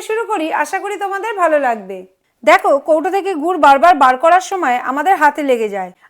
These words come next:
আর হাত থেকে সেই গুড় এই কৌটোর গায়েতে লেগে যায়। তার ফলে পিঁপড়ে আকর্ষিত হয়ে এই গুড়ে ধরে যায়। আর গুড় থেকে পিঁপড়ে ছাড়ানো খুবই একটা মুশকিল কাজ। এই গুড়েতে যাতে পিঁপড়ে না ধরে,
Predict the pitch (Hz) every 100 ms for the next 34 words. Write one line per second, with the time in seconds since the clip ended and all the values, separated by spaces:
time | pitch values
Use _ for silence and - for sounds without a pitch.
0 | - 240 240 320 - 427 320 254 262 320
1 | 330 359 359 349 320 311 359 294 285 320
2 | 370 320 240 208 202 180 - _ 240 269
3 | 277 427 427 381 392 415 370 311 392 427
4 | 427 427 440 339 247 - 359 269 339 427
5 | 381 302 247 202 185 - _ - 226 214
6 | 262 277 392 427 392 311 302 392 392 440
7 | 440 311 269 370 359 440 427 466 427 370
8 | - 339 285 247 214 180 - 254 220 311
9 | 359 392 415 427 415 359 370 403 339 349
10 | 370 415 254